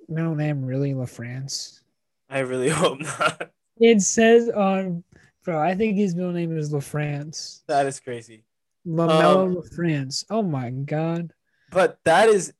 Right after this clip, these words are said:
Speaker 2: it for hot takes. If, thank you for putting your hot takes on Twitter. And, I mean, and you're not doing it for us. You're doing it for your own Twitter satisf-, satisfaction. But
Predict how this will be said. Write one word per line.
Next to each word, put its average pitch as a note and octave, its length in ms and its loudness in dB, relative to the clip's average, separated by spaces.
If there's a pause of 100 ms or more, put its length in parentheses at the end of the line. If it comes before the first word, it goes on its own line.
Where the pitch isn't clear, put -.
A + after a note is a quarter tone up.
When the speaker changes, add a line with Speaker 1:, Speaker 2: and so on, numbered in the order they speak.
Speaker 2:
it F#3 160 2
for D3+ 160 0
hot D3 260 0
takes. - 580 -2
If, C#3 140 -18 (240)
thank D3 240 -6
you E3+ 80 -10
for C#3+ 420 -2 (460)
putting F3+ 240 0
your E3+ 100 2
hot E3+ 240 0
takes D#3 320 -2
on D#3 220 0
Twitter. C#3+ 480 2 (560)
And, D3 340 2 (160)
I D3 60 0
mean, D3 180 0
and D3+ 240 0
you're E3 120 2
not D#3 200 2
doing D#3 220 2
it C3 100 -2
for B2 120 -4
us. B2+ 220 0
You're B2+ 60 -4
doing C3 200 0
it A#2+ 100 -6
for A#2+ 260 -4
your A#2+ 320 -4
own A#2+ 220 -4
Twitter A#2 460 -4
satisf-, A#2 540 -10 (240)
satisfaction. A#2 840 -12 (400)
But C3+ 260 -4